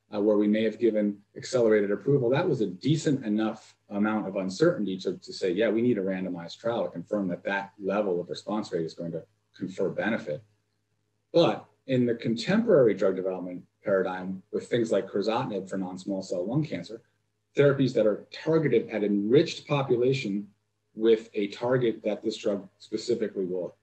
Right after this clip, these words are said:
address, you're seeing response rates that are fifty, sixty, seventy percent with durations that are longer and side effect profiles that are often better. And so equipoise has been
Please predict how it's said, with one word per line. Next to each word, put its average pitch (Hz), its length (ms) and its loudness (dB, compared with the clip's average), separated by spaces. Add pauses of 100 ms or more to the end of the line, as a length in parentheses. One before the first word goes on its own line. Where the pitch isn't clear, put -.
address, 113 600 -4 (460)
you're 127 120 0
seeing 160 340 4
response 120 500 0
rates 107 220 2
that 101 100 -2
are 98 80 0
fifty, 101 400 -4
sixty, 98 440 -8
seventy 92 420 -4
percent 107 460 -4 (420)
with 107 280 2
durations 110 600 2
that 95 260 -2
are 92 120 -4
longer 117 680 2 (460)
and 107 340 -2
side 110 200 0
effect 107 260 0
profiles 98 440 -2
that 90 100 -4
are - 140 -2
often 90 360 -12 (100)
better. 113 380 0 (340)
And 107 100 -10
so 107 260 0
equipoise 113 580 -2
has 92 120 -8
been 87 320 -8